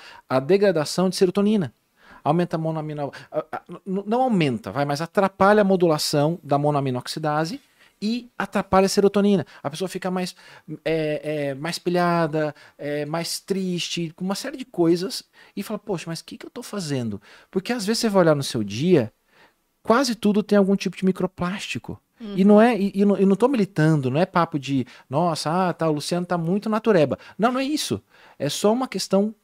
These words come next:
Speaker 1: que a gente tem que pensar muito. Então, por exemplo, se você compra alguma coisa que tá no plástico, tenta colocar no pote de vidro.
Speaker 2: Uhum.
Speaker 1: Sabe esses ta-, esses, essas embalagens de
Speaker 2: Lá em
Speaker 1: vidro?
Speaker 2: casa eu comprei tudo de vidro pra
Speaker 1: Isso,
Speaker 2: poder
Speaker 1: tenta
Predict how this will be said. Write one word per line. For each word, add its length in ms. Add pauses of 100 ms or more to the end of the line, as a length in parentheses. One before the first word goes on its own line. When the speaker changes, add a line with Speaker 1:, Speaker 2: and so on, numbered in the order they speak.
(160)
Speaker 1:
que 60
a 60
gente 100
tem 140
que 80
pensar 340
muito. 480 (320)
Então, 260
por 200
exemplo, 420 (220)
se 160
você 340 (140)
compra 280
alguma 240
coisa 280
que 60
tá 120
no 80
plástico, 340
tenta 200
colocar 260
no 80
pote 300
de 100
vidro. 460
Speaker 2:
Uhum. 200
Speaker 1:
Sabe 220
esses 220
ta-, 220 (260)
esses, 400
essas 200
embalagens 440
de 100 (100)
Speaker 2:
Lá 100
em 40
Speaker 1:
vidro? 140
Speaker 2:
casa 180
eu 40
comprei 360
tudo 260
de 120
vidro 220
pra 60
Speaker 1:
Isso, 240
Speaker 2:
poder 120
Speaker 1:
tenta 140